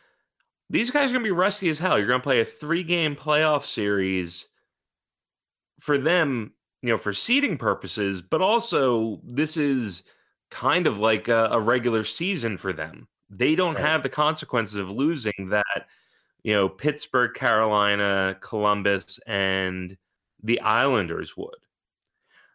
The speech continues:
Speaker 1: So it'd be a three-game se-, uh, first round,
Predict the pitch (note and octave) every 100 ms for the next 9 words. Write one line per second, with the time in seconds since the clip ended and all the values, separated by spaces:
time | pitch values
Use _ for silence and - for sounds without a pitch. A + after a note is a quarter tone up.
0 | _ - G2+ C3 A#2 G#2+ G#2 G2+ - A#2+
1 | G#2+ A2+ G#2+ - - B2 D#3 F3 F3 E3+
2 | E3+ - D#3 - C3 A#2+ A2 G#2 - B2
3 | C#3+ - A#2+ G#2+ F2+ F2 G2